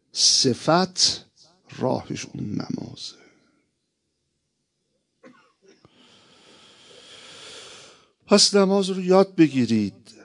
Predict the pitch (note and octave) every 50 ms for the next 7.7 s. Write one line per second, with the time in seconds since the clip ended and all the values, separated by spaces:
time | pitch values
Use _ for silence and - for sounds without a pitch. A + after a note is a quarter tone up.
0 | - - - - - A#2 G#2+ - A#2 G#2+ A2 A#2 A#2 A2 G2+ F#2+ F2+ D#2+ - -
1 | - _ _ _ _ _ _ _ _ _ _ _ _ _ _ _ - - _ _
2 | _ _ _ _ _ _ _ _ _ _ _ C3 A2+ G#2 A#2 B2+ C3+ C#3 B2 A#2
3 | B2 A#2+ A#2+ A#2 A#2 B2 C3 C#3 D#3 D3+ - - - B2+ B2 A#2+ B2 B2+ B2+ A#2+
4 | C#3 C3+ C#3+ D3+ D3+ - _ - - - - - - F#2+ F2+ F2+ G2 G2+ A2+ A2+
5 | G#2+ - - - - _ _ _ _ _ _ _ _ _ _ _ _ _ _ -
6 | - - - - - - A2 G2+ A2 C3 C3+ B2+ B2+ - - - - - - -
7 | - - - - - - - - - - _ _ _